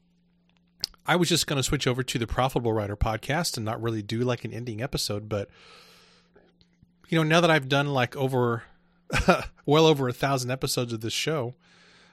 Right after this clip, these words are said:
uh, it kinda seems fitting that I should, um, sort of maybe do a little tribute or do something to wrap it up in some kind of official way. I don't know.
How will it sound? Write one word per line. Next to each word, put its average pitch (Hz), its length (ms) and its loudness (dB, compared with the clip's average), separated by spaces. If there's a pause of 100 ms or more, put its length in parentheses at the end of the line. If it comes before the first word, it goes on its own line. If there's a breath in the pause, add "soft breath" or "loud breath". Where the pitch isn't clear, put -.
(120)
uh, 131 200 0
it 143 100 -8
kinda 240 200 4
seems 262 280 0
fitting 240 280 4
that 139 100 2
I 131 120 4
should, 131 380 -2 (680)
um, 117 560 -2 (280)
sort 156 200 -2
of 131 100 -2
maybe 135 220 -2
do 123 140 0
a - 20 0
little 107 220 -2
tribute 196 400 2
or 147 80 6
do 135 120 0
something 143 380 -2
to 117 140 -2
wrap 117 280 0
it 117 80 0
up 117 160 -2
in 110 60 -8
some 117 220 -6
kind 117 160 -6
of 107 80 -6
official 104 400 -6
way. 139 260 0
I 120 140 -6
don't 104 140 -10
know. 95 180 -12